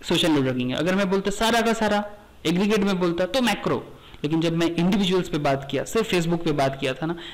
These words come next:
that means ये micro। तो इस तरह से हमको समझना पड़ेगा कि कौन सा स्थिति में बात हो रहा है, मतलब किस context में बात हो रहा है, उस पे हमको समझना पड़ेगा कि कौन micro है और कौन सा मैक्रो है।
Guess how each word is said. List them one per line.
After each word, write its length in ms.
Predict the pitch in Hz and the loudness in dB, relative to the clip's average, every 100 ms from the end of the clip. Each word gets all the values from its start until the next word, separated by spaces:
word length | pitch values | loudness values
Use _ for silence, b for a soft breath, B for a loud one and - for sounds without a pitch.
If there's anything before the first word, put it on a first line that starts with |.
| - | -6
that 180 | 139 143 | -6 0
means 160 | 139 143 | 0 2
ये 320 | 220 339 - - | 0 -2 -6 -6
micro। 360 | 123 120 - - B B - | -4 -4 -8 -12 B B -2
तो 180 | 269 | -2
इस 160 | 226 233 | -2 0
तरह 160 | 208 170 | 0 2
से 120 | 170 | 2
हमको 220 | 180 220 | 0 0
समझना 380 | 208 175 180 214 | 2 2 2 2
पड़ेगा 300 | 175 175 214 | 2 2 2
कि 120 | 233 - - - - - - | 0 -4 -14 -20 -20 -20 -6
कौन 340 | 180 208 247 247 | 2 4 4 2
सा 420 | 254 254 294 262 B B B | 2 2 0 -4 B B B
स्थिति 360 | - - 240 | -2 0 2
में 160 | 240 208 | 2 2
बात 300 | 175 185 - | 2 0 0
हो 100 | 170 | 0
रहा 120 | 151 | 2
है, 180 | 123 147 | 0 -2
मतलब 380 | 165 208 208 - | -4 -4 -4 -2
किस 360 | 277 254 - - | -2 -2 -8 -12
context 560 | - 185 190 277 - | -2 0 0 0 0
में 120 | 214 | 0
बात 220 | 151 127 131 | 0 0 0
हो 60 | |
रहा 120 | 123 | -4
है, 80 | 127 - B | -4 -8 B
उस 120 | 208 208 | -4 -4
पे 160 | - | 0
हमको 260 | 214 196 185 | 0 0 0
समझना 400 | 180 165 156 156 | 0 0 0 0
पड़ेगा 520 | 143 131 139 202 302 B B | -2 -2 0 0 -2 B B
कि 60 | 151 | -6
कौन 260 | 151 143 139 | -2 0 2
micro 400 | 127 127 - 190 | 2 0 0 0
है 240 | 180 214 | 2 0
और 180 | - 143 | 0 -2
कौन 220 | 135 127 | -4 -4
सा 460 | 139 277 339 - - - | 0 0 0 -8 -16 -12
मैक्रो 340 | 220 - 139 | -12 -12 -14
है। 120 | 135 | -16